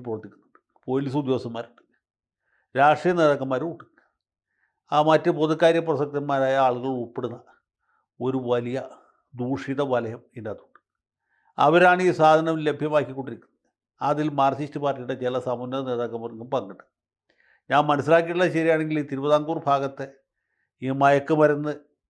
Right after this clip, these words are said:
ആ, കാരുടെ മുഴുവനും തലതൊട്ടപ്പൻ അഥവാ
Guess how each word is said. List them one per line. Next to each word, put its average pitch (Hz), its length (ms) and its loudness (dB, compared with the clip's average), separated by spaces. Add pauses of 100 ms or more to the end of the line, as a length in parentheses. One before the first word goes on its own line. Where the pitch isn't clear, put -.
(640)
ആ, 135 100 4 (300)
കാരുടെ 135 340 4
മുഴുവനും 139 420 -2 (100)
തലതൊട്ടപ്പൻ 139 560 0 (220)
അഥവാ 131 200 -6